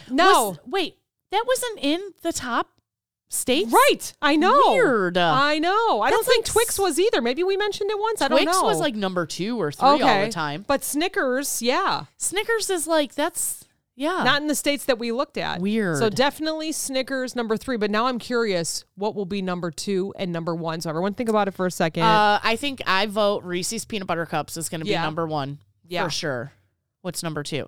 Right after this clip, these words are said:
Speaker 2: Ew.
Speaker 1: Hershey's chocolate.
Speaker 2: No. Hershey's plain milk chocolate. Get the fuck outta here.
Speaker 1: <laughs>
Speaker 2: You know why? You know why that's popular? S'mores.
Speaker 1: Oh, so they,
Speaker 2: People have
Speaker 1: okay.
Speaker 2: bonfires in the fall,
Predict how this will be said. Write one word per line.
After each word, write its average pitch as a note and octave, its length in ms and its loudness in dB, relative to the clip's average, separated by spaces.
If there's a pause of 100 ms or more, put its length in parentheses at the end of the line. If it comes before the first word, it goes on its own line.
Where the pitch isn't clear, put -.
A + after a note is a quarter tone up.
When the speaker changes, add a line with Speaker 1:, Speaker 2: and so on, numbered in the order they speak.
(160)
Speaker 2:
Ew. G#4 240 2
Speaker 1:
Hershey's A4+ 560 2
chocolate. D4+ 460 2 (420)
Speaker 2:
No. - 60 -
Hershey's G4 500 -2
plain C#4 640 -4
milk A#3+ 380 -4
chocolate. C4 520 -2
Get F4+ 140 -10
the A4+ 100 -8
fuck - 340 -2
outta D#3+ 260 0
here. C3+ 320 -4
Speaker 1:
<laughs> - 40 -20 (480)
Speaker 2:
You B3 120 0
know D4+ 140 4
why? A3+ 520 2 (320)
You A3 100 -6
know G#3+ 100 2
why F#3+ 180 2
that's F#3 180 -4
popular? G#3 560 -2 (160)
S'mores. C3 500 -6 (1400)
Speaker 1:
Oh, D4+ 600 6
so B3+ 220 -2
they, A3+ 280 2
Speaker 2:
People G#3 400 0
have G#3+ 160 4
Speaker 1:
okay. D4+ 80 0
Speaker 2:
bonfires C#4 600 2
in D4 120 -2
the D#4 80 0
fall, B3 640 4